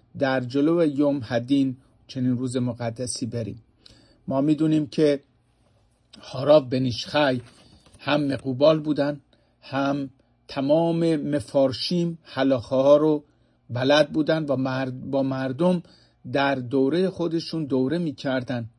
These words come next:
موقعی که ایشون صحبت می‌کردن، می‌فرمان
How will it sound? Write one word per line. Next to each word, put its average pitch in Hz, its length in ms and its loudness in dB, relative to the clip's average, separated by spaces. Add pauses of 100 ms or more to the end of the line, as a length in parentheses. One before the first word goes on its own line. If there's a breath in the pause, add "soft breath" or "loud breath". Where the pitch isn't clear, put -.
(680 soft breath)
موقعی 147 300 -4
که - 120 -4
ایشون 160 240 -2
صحبت 151 580 -2
می‌کردن، 170 720 -4 (400 soft breath)
می‌فرمان 139 720 -2